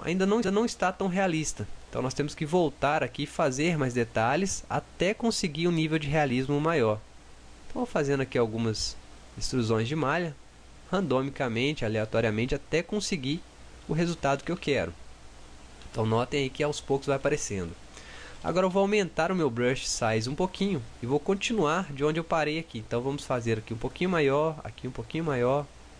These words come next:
um pouco maior. E vamos detalhando mais aí o nosso objeto. A nossa modelagem ainda está bastante simétrica, então nós temos que mudar isso. Pra mudar a simetria dessa modelagem,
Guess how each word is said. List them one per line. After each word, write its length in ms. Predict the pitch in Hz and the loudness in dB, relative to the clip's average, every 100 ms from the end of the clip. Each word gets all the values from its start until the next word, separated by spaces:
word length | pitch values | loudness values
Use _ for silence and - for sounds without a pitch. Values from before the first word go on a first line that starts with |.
| - - - - - - - | -20 -18 -18 -18 -18 -18 -12
um 80 | 117 | 0
pouco 340 | 139 151 - | 2 2 0
maior. 400 | 151 117 127 147 - - - - - - - - - - - | 0 4 4 2 -4 -16 -18 -20 -18 -20 -20 -20 -18 -18 -10
E 60 | 151 | -2
vamos 220 | 156 143 | 0 0
detalhando 600 | 143 175 151 135 156 147 | -2 0 0 2 2 2
mais 260 | 113 120 131 | 2 2 2
aí 140 | 120 | 0
o 40 | |
nosso 260 | 123 127 147 | 0 0 -2
objeto. 580 | 147 120 98 80 - - - - - - - - - - - - - - - - - - - - - - | -2 0 0 -2 -6 -14 -14 -18 -18 -18 -18 -18 -18 -18 -18 -18 -18 -20 -18 -18 -18 -16 -16 -16 -14 -4
A 60 | |
nossa 220 | 175 220 | 0 0
modelagem 720 | 220 202 151 123 147 147 107 95 - - - - | 2 2 4 4 2 2 -2 -8 -12 -16 -18 -4
ainda 220 | 120 143 | -2 0
está 220 | 151 160 | -2 0
bastante 480 | 151 143 - 147 - | 0 0 2 2 0
simétrica, 600 | - 165 139 135 110 101 104 - - | -2 0 0 -2 -8 -8 -10 -14 -16
então 140 | - 127 | -4 -2
nós 120 | 139 | 0
temos 280 | 151 151 - | 0 0 -4
que 240 | - 165 | -2 -2
mudar 420 | 170 165 139 165 | 0 0 2 2
isso. 380 | 123 107 - - - - - - - - - - - - - - - - - - - - - - - - - - - - | 0 -2 -4 -8 -12 -16 -20 -20 -20 -20 -20 -18 -18 -18 -18 -16 -12 -12 -12 -16 -18 -18 -16 -16 -16 -14 -14 -14 -12 0
Pra 140 | 165 | 0
mudar 340 | 180 156 160 202 | 2 2 2 2
a 60 | |
simetria 500 | - 180 160 - 139 | 0 0 -2 2 2
dessa 240 | 131 123 120 | 2 0 0
modelagem, 600 | 113 104 120 143 104 | 2 2 4 2 -2